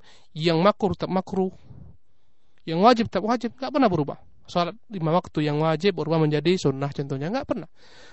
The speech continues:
Zina yang haram gara-gara di-, dilegalkan,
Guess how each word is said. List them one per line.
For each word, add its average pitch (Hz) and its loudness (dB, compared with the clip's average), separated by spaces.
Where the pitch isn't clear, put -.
Zina 240 6
yang 214 0
haram 214 10
gara-gara 160 2
di-, 156 -2
dilegalkan, 180 0